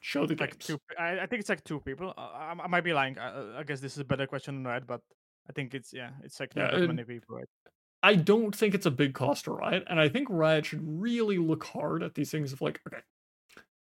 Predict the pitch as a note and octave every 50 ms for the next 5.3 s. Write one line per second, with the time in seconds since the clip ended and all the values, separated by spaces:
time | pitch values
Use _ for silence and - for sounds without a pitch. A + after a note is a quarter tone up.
0 | _ _ _ _ _ _ _ _ _ _ _ - A3+ C4 A#3 C4 B3+ G3+ A3+ A3
1 | G3 D3+ B2+ - D3+ C#3 C#3+ D3+ D3+ D3+ - D3 C#3+ C#3 B2+ - - - E3+ D#3+
2 | D#3+ E3 E3 D#3+ - - - D#3+ C#3+ C3+ D3 C#3 - - D3+ D3+ D3 D3 C#3+ C#3
3 | - - - - - - - - - - - - - E3+ - - - D3+ D#3 D3+
4 | C#3+ C#3 C#3 C#3 C#3+ C#3 C3 B2+ - D#3+ - - C#2+ - - - - - - -
5 | - - - - -